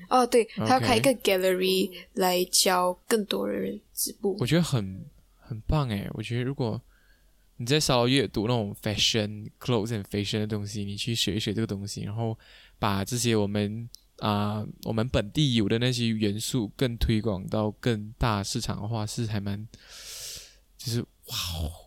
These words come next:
Speaker 2: you know？
Speaker 1: 而且他们现在已经开始，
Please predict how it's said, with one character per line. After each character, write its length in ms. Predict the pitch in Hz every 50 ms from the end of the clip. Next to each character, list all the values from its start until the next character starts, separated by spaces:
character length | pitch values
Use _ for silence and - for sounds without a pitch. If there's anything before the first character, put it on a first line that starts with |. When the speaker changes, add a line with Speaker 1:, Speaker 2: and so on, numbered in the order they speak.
| _ _ - _
Speaker 2:
you 100 | - 120
know？ 240 | 110 107 107 110 127 - - _ _ _ _ _ - -
Speaker 1:
而 120 | - - 269
且 300 | 269 - 240 196 175 -
他 180 | - - 226
们 200 | 214 214 214 208
现 200 | 214 - 269 254
在 200 | 240 262 262 247
已 80 | - -
经 200 | - - 202 196
开 240 | 190 - 214 190 190
始， 440 | - - - 190 - - - 226